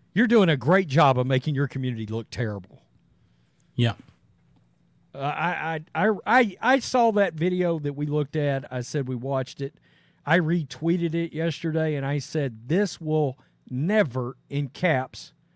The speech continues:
Speaker 1: be something we are okay with." Never, in
Speaker 2: Mm, yep.
Speaker 1: caps.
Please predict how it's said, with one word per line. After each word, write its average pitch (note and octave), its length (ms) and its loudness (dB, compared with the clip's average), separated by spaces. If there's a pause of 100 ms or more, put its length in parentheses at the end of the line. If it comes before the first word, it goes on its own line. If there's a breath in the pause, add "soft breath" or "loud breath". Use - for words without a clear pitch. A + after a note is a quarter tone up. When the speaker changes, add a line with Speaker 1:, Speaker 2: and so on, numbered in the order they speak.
(680)
Speaker 1:
be E3 180 0
something D#3 580 0
we D3 200 2
are C#3 220 -2
okay B2+ 420 0
with." G#2+ 340 -10 (340)
Never, C3+ 840 -2 (160)
in A2+ 240 0
Speaker 2:
Mm, - 100 -12
yep. B2 140 2
Speaker 1:
caps. - 360 -12